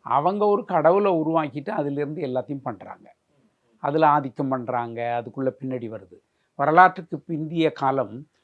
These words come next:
ஒரு இருநூறுலேருந்து தொடங்கி, ஆ, சமூக வரலாற்றுல இந்த இந்திய மண்ணுல என்ன நடந்ததுன்னா அரசர்கள் வந்துட்டாங்க. அதுக்கு முன்னாடி அரசர்கள் இருந்து, இருந்தாங்க.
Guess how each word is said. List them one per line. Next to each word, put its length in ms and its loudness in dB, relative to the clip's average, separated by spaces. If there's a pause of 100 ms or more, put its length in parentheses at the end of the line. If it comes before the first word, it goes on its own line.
(220)
ஒரு 240 0
இருநூறுலேருந்து 880 2
தொடங்கி, 720 -8 (420)
ஆ, 200 -12
சமூக 560 -2
வரலாற்றுல 600 0
இந்த 420 -8 (140)
இந்திய 320 2
மண்ணுல 240 -4
என்ன 240 -4
நடந்ததுன்னா 720 -10
அரசர்கள் 680 -2
வந்துட்டாங்க. 460 -8 (920)
அதுக்கு 300 -8
முன்னாடி 300 0
அரசர்கள் 480 0
இருந்து, 360 -6
இருந்தாங்க. 800 -2